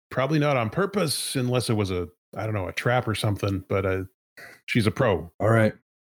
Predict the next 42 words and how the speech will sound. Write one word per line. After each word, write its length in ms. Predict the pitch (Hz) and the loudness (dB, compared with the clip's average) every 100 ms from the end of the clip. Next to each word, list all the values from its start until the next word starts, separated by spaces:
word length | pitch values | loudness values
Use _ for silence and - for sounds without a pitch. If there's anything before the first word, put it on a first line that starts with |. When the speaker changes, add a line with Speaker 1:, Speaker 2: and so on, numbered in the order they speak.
| _ - - | _ -12 0
Speaker 2:
Thanks, 240 | 139 139 | 0 2
Vox. 280 | 117 110 - | 0 0 0
Stay 200 | - 127 | 0 0
safe. 400 | - 135 101 - | 2 0 0 0
Um, 320 | 104 101 95 - | 0 0 -4 -2
our 140 | 120 | -2
friend 260 | - 151 143 | 0 2 4
who's 220 | 127 - | 2 2
missing 400 | 120 113 123 107 | 0 0 0 0
is 180 | 104 104 | 0 -2
a 220 | 98 92 _ _ _ _ - | -2 -4 _ _ _ _ -4
super 280 | - 117 | -2 0
soldier 520 | 104 - 98 92 95 - | 0 0 -2 -2 -6 -4
who 180 | 98 95 _ - | -6 -8 _ -2
might 340 | 107 104 101 | 2 2 0
be 140 | - 95 | -2 -4
crazy. 480 | - 92 87 90 - - | -2 -2 -2 -8 -6 0
Speaker 1:
Oh, 300 | 135 87 - - | 2 0 -4 -2
okay. 520 | 180 165 139 156 - - - - | 0 2 2 0 -2 -6 -12 -2
Thanks 200 | 139 - | -2 2
for 80 | |
the 100 | 143 | 2
heads 180 | 139 135 | 2 2
up. 300 | 170 151 - _ _ _ _ _ - | 0 -2 -6 _ _ _ _ _ -4
Speaker 2:
Yeah. 260 | 135 131 - _ _ _ _ - | 2 2 0 _ _ _ _ -8
Just 180 | 104 - | -6 0
thought 160 | 107 | 0
you 60 | 101 | 0
should 160 | - 98 | -4 -4
know. 160 | 92 - _ _ _ _ - | -4 -6 _ _ _ _ -6
Speaker 1:
Yeah, 160 | 151 165 | 0 2
all 140 | 160 | 2
right. 260 | 170 151 143 - | 2 2 0 -2
Um, 440 | 123 123 120 113 - _ _ - | 0 2 0 -2 -6 _ _ -6
I'm 160 | 143 190 | -2 2
gonna 140 | 165 | 2
make 340 | 147 131 - | 2 0 -4
some 160 | - 127 | -2 -2
calls 400 | 135 127 113 98 | 2 2 2 2
of 80 | 98 | -2
my 160 | 98 127 | 0 0
own 400 | 196 160 110 | 2 2 0